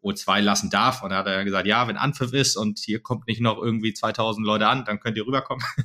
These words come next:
<laughs> Und dann, äh, waren wir da, haben uns da quasi so ins letzte Eck gesetzt. Ähm, aber ja, hat Spaß gemacht, ha-, haben, haben dann doch geschafft, auch ein bisschen,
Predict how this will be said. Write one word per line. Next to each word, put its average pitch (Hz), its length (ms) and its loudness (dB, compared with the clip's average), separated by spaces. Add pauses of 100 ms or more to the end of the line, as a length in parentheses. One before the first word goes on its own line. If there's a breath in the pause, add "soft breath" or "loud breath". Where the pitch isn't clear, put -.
<laughs> 135 100 -4 (600 loud breath)
Und 90 100 -8
dann, 92 260 -2
äh, 90 140 -4 (140)
waren 98 180 2
wir 92 60 -2
da, 82 220 0 (340 soft breath)
haben 90 100 -8
uns - 80 -20
da 90 120 -4
quasi 87 340 0
so 87 180 -2
ins 85 160 -4
letzte - 320 -2
Eck - 320 -2
gesetzt. - 800 -2 (180)
Ähm, 98 440 -4
aber 131 320 2
ja, - 240 -2
hat - 80 -14
Spaß - 200 -4
gemacht, 85 280 -4
ha-, 90 340 -4
haben, 92 220 -4
haben 101 120 0
dann 101 140 4
doch 101 160 0
geschafft, 110 320 0
auch 104 160 0
ein 107 80 -4
bisschen, 98 420 0